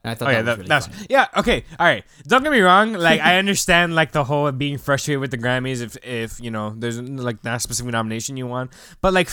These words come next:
Speaker 2: I fucking hate how much value the artist holds to winning a Grammy. That's the point where, like, The Weeknd's having a fucking bitch fit about not getting nominated, uh, for his music. Like,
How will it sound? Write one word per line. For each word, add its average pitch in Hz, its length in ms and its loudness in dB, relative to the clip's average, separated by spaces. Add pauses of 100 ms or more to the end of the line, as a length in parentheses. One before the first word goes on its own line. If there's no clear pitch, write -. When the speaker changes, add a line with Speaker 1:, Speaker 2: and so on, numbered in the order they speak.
Speaker 2:
I 190 120 2
fucking 233 520 -2
hate 135 340 -4
how 160 140 -2
much 143 220 -4
value 123 500 2
the 123 200 -4
artist 117 400 2
holds 120 420 -2
to 123 220 -2
winning 127 360 -4
a 113 60 -4
Grammy. 107 440 -4 (440)
That's 160 220 2
the 175 120 4
point 175 360 0
where, 165 160 4
like, 151 140 4
The 147 80 -2
Weeknd's 147 340 -2
having 143 200 0
a 131 60 -4
fucking 131 360 -8
bitch 123 220 -4
fit 113 280 -6 (240)
about 131 260 0
not 135 300 2
getting 135 240 -6
nominated, 113 720 -4
uh, 117 300 -6
for 127 160 -6
his 113 120 -6
music. 104 400 -4 (280)
Like, 151 240 2